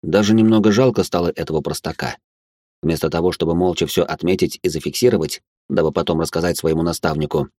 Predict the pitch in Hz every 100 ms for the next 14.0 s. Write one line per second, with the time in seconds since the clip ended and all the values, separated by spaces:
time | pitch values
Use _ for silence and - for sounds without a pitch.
0 | _ _ _ - 113 120 131 123 127 101
1 | 107 113 107 104 104 101 135 107 71 -
2 | _ _ _ - 127 - - 123 120 117
3 | 113 113 131 113 85 78 - 117 95 101
4 | 104 - 85 101 117 90 95 98 90 101
5 | 101 76 67 - - - _ _ _ _
6 | - 92 113 71 65 - _ _ _ _
7 | - 135 143 143 123 135 147 117 107 120
8 | 123 120 - 127 117 113 107 110 - 123
9 | - 69 - _ _ _ _ _ _ -
10 | - 95 107 98 98 98 95 117 107 98
11 | 98 98 90 104 98 90 95 117 107 92
12 | 87 - 92 104 104 98 101 101 - 101
13 | 98 110 113 92 - - 95 113 113 101